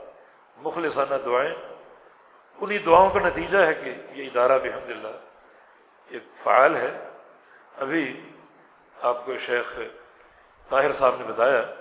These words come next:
کہ آغاز میں سر و، بے سر و سامانی کا عالم تھا۔ ان دنوں میرا ایک تعمیری منصوبہ چل رہا تھا، علیحدہ ایک پروجیکٹ تھا اور بڑے اچھے حالات تھے اور ماہانہ تنخواہیں اسی سے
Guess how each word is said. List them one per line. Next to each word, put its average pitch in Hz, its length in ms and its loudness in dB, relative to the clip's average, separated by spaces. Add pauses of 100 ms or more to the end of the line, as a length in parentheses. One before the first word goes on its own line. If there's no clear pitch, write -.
(720)
کہ 151 80 -8
آغاز 139 580 6
میں 190 80 -4
سر 175 220 4
و، 208 400 0 (340)
بے 185 180 2
سر 180 160 2
و 185 80 4
سامانی 139 400 0
کا 131 120 0
عالم 113 240 0 (100)
تھا۔ - 80 -20 (1080)
ان 185 160 -4
دنوں 190 200 4
میرا 180 220 6
ایک 180 200 4
تعمیری 165 400 2
منصوبہ 151 360 -2
چل 151 200 0
رہا 147 180 4
تھا، - 180 -4 (880)
علیحدہ 135 420 4
ایک 127 200 -8
پروجیکٹ 135 440 -4
تھا 135 140 -6 (220)
اور 123 100 -12
بڑے 160 200 -6
اچھے 160 220 -2
حالات 123 360 -2
تھے - 100 -14 (880)
اور 123 100 -8
ماہانہ 131 680 -2
تنخواہیں 147 400 -2
اسی 175 280 -10
سے 135 160 -10